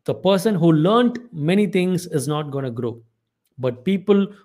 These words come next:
who are going to take action out of those learnings will grow. Are you going to be mere learners or doers? Are you gonna be action takers? Doing the same thing over and over and over again and expecting a different result is what is called as insanity, right?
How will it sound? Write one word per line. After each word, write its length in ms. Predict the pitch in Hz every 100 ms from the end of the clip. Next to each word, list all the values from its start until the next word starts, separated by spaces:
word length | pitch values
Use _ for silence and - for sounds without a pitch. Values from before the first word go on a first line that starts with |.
| _
who 160 | - 160
are 120 | 147
going 380 | 135 160 180 175
to 180 | 160
take 400 | - 185 196 - -
action 680 | 180 214 208 - 220 220 220
out 220 | 170 180 185
of 160 | 170
those 200 | 165 156
learnings 600 | 135 147 175 170 170 165
will 320 | 123 123 135
grow. 340 | 123 127 120 113 _ _ _ _ _ _ -
Are 120 | 135
you 140 | 170
going 300 | 180 160 180
to 40 | 175
be 160 | 175
mere 380 | 160 131 143 170
learners 560 | 151 135 156 165 175 - -
or 180 | 135
doers? 720 | 117 107 139 135 123 110 - - _ _ _
Are 80 | 143
you 100 | 139
gonna 220 | 135 143
be 180 | 143 151 -
action 420 | 143 143 147 139
takers? 520 | 135 123 127 127 - _ _ _ _ _ _ _ _ _ _ _ _ _ _ _ _ _ _ -
Doing 300 | 139 240 262
the 100 | 233
same 480 | - - 226 240 233
thing 340 | 220 220 226 -
over 400 | 202 220 226 214
and 140 | 202
over 340 | 180 190 196 190
and 160 | 175
over 320 | 160 175 180
again 280 | 156 143 160
and 220 | 156 143 170
expecting 600 | 165 - - 208 214 196
a 40 |
different 460 | 147 151 156 185 170
result 400 | 147 135 160 156
is 120 | 135
what 200 | 147 185
is 100 | 180
called 300 | - 165 160
as 140 | 156 -
insanity, 680 | 151 131 147 147 147 135
right? 380 | 107 113 135 139